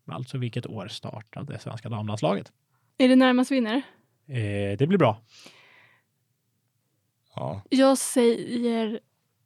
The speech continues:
Speaker 2: nittonhundrasjuttiofyra.
Speaker 3: Fan att du sa det, för jag tänkte precis säga det också.
Speaker 2: Fan. Åh, jag tog den.
Speaker 3: Jag tänkte så här, hon får gissa först, så
Speaker 2: Jag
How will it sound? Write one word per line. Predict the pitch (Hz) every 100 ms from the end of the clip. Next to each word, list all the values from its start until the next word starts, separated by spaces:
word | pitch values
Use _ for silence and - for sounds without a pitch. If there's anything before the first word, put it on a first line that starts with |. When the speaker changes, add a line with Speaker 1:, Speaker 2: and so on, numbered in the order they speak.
| _ -
Speaker 2:
nittonhundrasjuttiofyra. | 247 254 - _ _ 247 240 226 240 233 233 226 220 220 - 247 - - 214 208 - - 269 233 240 262 - - _ _ - - - - -
Speaker 3:
Fan | 147 107 117 107 85 104 -
att | 95
du | 98
sa | 107 113
det, | 98 87
för | -
jag | 101
tänkte | 107 98
precis | 92 101 101 92
säga | 101 92
det | 87
också. | 87 - 92
Speaker 2:
Fan. | 87 - 311 254 -
Åh, | 339 415
jag | 381
tog | 370 320
den. | 294 - - -
Speaker 3:
Jag | 131
tänkte | 143 139 123
så | 110
här, | 113 92 - - _
hon | - 117 123
får | 131
gissa | 117 - 104
först, | - 107 - 110 -
så | -
Speaker 2:
Jag | 107